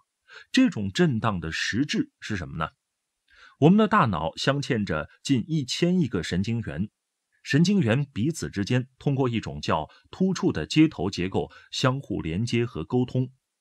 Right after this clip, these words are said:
突触前后相连，组成庞大的通讯网络。突触前神经元输出一个化学信号，通过突触接头传递给突触后神经元，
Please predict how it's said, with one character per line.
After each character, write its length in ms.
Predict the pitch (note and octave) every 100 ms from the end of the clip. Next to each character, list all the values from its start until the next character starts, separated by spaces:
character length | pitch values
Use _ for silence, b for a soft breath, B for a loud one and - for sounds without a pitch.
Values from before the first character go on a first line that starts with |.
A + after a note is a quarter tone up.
| _ -
突 220 | G#3 G3+
触 240 | - C3+
前 200 | F#2+ G#2+
后 200 | B2 G#2+
相 200 | - D3+
连， 300 | A2 C#2+ B2 B2+ B -
组 160 | E2+
成 240 | - F#2+ A2+
庞 320 | - D#2+ B2+
大 180 | C3+ D#2+
的 120 | D2
通 240 | - C#3
讯 180 | C3+ A2+
网 140 | - _
络。 220 | C3 - _ _ _ _ B B B -
突 200 | - A3
触 240 | - D#3+
前 320 | - - A#2
神 180 | F3 G2+
经 160 | A2+ C#3
元 280 | B2 D#2 B2
输 220 | - B2+ B2+
出 180 | -
一 160 | A2 G2
个 120 | G#2+
化 220 | G2 A2+
学 180 | F#2 F#2
信 180 | G2+ G2+
号， 280 | - A#2+ - _ B B -
通 180 | G3
过 180 | G3+ E3+
突 240 | B2 - G3
触 200 | D3 A2
接 200 | F#3 F3+
头 320 | - A2 B2 B B
传 240 | - G#2
递 140 | B2+ G2
给 200 | C#2+ D#2
突 240 | - C#3+
触 220 | D#3 D3
后 260 | A#2 - C#3+
神 240 | F2+ D2+
经 180 | F2+ G2
元， 220 | E2+ -